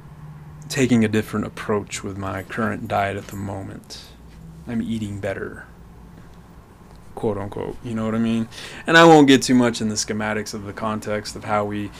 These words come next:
improperly use the word diet, but I think you know what I mean. And so, with that being said, I know that this year, especially with my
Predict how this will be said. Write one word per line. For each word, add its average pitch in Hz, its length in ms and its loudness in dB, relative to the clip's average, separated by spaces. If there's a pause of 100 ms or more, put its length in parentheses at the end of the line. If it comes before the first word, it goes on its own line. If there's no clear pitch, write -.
(200)
improperly 110 560 2
use 107 300 -2
the 101 80 -2
word 101 300 -4
diet, 104 360 -2
but 110 140 -6
I 104 40 -4
think 107 280 -6
you 107 80 -6
know 104 120 -2
what 107 140 0
I 107 80 -4
mean. 110 380 -4 (1200)
And 135 140 -8
so, 113 420 -2 (1700)
with 131 180 2
that 135 260 8
being 117 240 2
said, 120 400 2
I 113 80 2
know 113 180 2
that 104 180 -8
this 110 260 -4
year, 113 120 0
especially 107 680 -2
with 113 220 -4
my 107 340 4